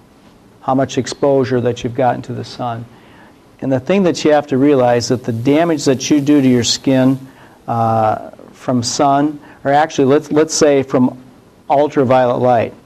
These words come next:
There are two, two sources of ultraviolet light. Natural, which is sun, and then artificial, which would be like tanning beds,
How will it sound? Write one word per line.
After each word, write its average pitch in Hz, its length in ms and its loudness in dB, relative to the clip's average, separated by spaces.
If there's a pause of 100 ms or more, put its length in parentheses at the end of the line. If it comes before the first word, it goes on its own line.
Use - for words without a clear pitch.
There 127 80 -2
are 123 40 -2
two, 180 480 0
two 185 200 0
sources 147 500 0
of 131 140 2
ultraviolet 123 560 2
light. 113 260 0 (240)
Natural, 156 680 0 (800)
which 127 180 -4
is 135 120 0
sun, 135 400 0 (680)
and 127 100 -4
then 123 140 0
artificial, 131 720 2
which 120 200 -2
would 113 140 -4
be 117 140 0
like 113 240 0 (340)
tanning 120 380 -2
beds, 104 440 -10